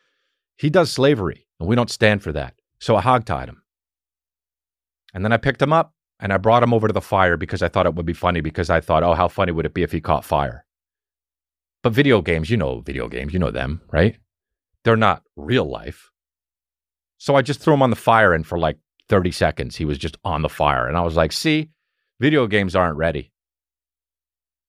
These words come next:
They're not like real life." People are like, "Oh, video games are like real life." If they're real life, then how come sometimes when I park my horse, it's standing like that, right?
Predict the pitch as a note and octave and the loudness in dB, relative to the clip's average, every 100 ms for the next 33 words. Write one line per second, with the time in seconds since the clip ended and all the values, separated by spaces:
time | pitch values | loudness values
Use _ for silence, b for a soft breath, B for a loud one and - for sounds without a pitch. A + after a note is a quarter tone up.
0 | _ _ D3 D#3+ D#3 G2+ E2+ E2 D2+ D2 | _ _ 0 2 0 -2 -2 -4 -2 -4
1 | - F3+ D3 A#2+ G#2+ - C#3+ C3+ C3 A#2+ | -2 0 0 0 -2 0 0 2 0 2
2 | C3 A#2 B2 A2+ A2+ G2 A2 A#2+ A2 A#2 | 2 2 0 2 0 0 2 2 2 2
3 | F#2 - _ _ _ _ _ _ _ _ | 0 -6 _ _ _ _ _ _ _ _
4 | _ - A#2+ D#3+ E3+ F3 E3+ C3+ B2 D#3+ | _ -10 -2 2 2 2 2 2 2 2
5 | D3+ E3 D3 C#3 B2+ - D#3 C#3+ B2 C#3 | 2 2 0 0 -2 0 -2 0 0 2
6 | A#2+ - G#2+ - C3+ B2 A#2 G#2+ G#2 F#2 | 0 0 -10 -2 0 2 2 2 2 2
7 | D#2 F#2 C#3+ | 2 0 0